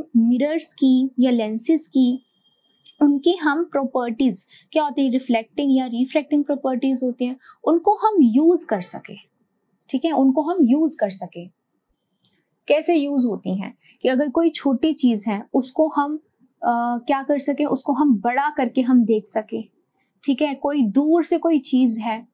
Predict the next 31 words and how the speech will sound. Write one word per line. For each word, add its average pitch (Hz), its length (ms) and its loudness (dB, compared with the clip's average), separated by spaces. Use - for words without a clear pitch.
उसको 294 280 0
हम 285 200 0
ध्यान 247 300 0
से 285 120 -4
देख 262 220 0
सकें, 262 440 -4
बड़ा 220 220 0
करके 262 320 -4
देख 226 220 -4
सकें। 233 340 -12
ठीक 247 160 -2
है, 320 120 0
तो 381 320 0
हमारे 262 500 -2
यहाँ 277 360 -2
पर 269 140 -2
optical 269 520 -2
instruments 277 560 0
आपको 262 220 -4
पता 233 260 -4
ही 262 120 0
होगा 262 240 0
बहुत 214 360 -6
सारे 240 220 -4
होते 240 240 -6
हैं, 247 100 -2
जैसे 220 280 -4
कि, 220 300 -6
अ, 208 60 0
अ, 214 760 -6
lenses 240 500 0